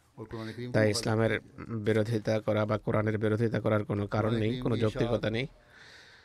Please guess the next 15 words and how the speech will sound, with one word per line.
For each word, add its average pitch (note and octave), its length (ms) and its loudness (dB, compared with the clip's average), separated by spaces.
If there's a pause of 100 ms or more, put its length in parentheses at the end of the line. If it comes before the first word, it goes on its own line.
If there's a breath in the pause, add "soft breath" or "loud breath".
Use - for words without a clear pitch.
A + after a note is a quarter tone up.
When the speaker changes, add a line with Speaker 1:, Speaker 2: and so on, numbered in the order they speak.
(240 loud breath)
Speaker 2:
পবিত্র B2 380 4
Speaker 1:
আর A#2 60 -6
Speaker 2:
কোরআন A#2+ 300 6
Speaker 1:
ইসলামী A2+ 180 2
তালিমাত A2+ 340 -8
Speaker 2:
প্রচার A2+ 400 4
Speaker 1:
কো A2+ 60 4
Speaker 2:
ও A2+ 40 6
ইসলামী A2 360 0
শিক্ষামালা A2+ 560 0
Speaker 1:
লিটারেচার A2+ 440 -6
কা A#2 60 -8
লোগোं - 880 -16
Speaker 2:
সমৃদ্ধ, G#2+ 480 0
Speaker 1:
পর G2+ 160 -2